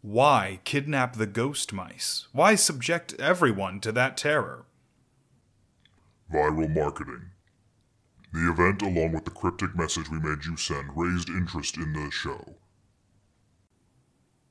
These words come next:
Speaker 1: For, for today's show?
Speaker 2: Yes.
Speaker 1: You mouse-napped an entire campus as a strategy to make everyone come and see your a cappella show.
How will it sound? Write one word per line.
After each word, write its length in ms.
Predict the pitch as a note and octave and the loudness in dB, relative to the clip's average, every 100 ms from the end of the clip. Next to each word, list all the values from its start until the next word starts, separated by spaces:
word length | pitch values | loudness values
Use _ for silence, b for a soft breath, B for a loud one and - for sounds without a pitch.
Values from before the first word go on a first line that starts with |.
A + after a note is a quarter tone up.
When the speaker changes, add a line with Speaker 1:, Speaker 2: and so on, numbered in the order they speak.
| _ _ _ | _ _ _
Speaker 1:
For, 180 | - C3 | -6 -6
for 160 | - B2 | 0 0
today's 420 | A#2 A2 C3 A#2+ | 0 2 4 4
show? 420 | - - F2 - - _ _ _ _ _ _ _ _ _ _ | 2 -2 -4 -12 -20 _ _ _ _ _ _ _ _ _ _
Speaker 2:
Yes. 440 | D#2 C#2+ C2 - - _ _ _ _ _ _ _ _ _ _ _ _ _ _ _ _ _ - | -6 -4 -4 -6 -12 _ _ _ _ _ _ _ _ _ _ _ _ _ _ _ _ _ -6
Speaker 1:
You 200 | A#2 D3 | 0 2
mouse-napped 840 | C3+ C3+ D#3 - G#2+ F2 - - | 2 2 2 0 -2 -4 -6 -4
an 100 | A2+ | 0
entire 540 | A2 G#2+ C3 C3 C#3+ | 0 0 2 4 2
campus 640 | B2+ - C#3 C3+ A#2+ - - | -2 -2 -2 -2 -4 -2 0
as 200 | B2 A2+ | 0 2
a 60 | |
strategy 680 | G#2+ - - A#2+ C3 A#2+ C3 | 0 0 0 0 0 -4 -4
to 140 | B2 | 0
make 220 | A#2 G#2+ | 0 0
everyone 420 | A#2+ A#2+ C#3+ C#3+ C#3 | 0 0 2 0 -2
come 260 | - D3+ | -4 -4
and 220 | C3 C#3+ | -2 -2
see 260 | C3+ - F3+ | 0 2 0
your 300 | G2 G2+ A2+ | 0 2 2
a 160 | A2 G#2+ | 2 0
cappella 460 | A#2+ B2+ C3 F#2+ | 0 2 2 2
show. 320 | - - - | 0 -4 -10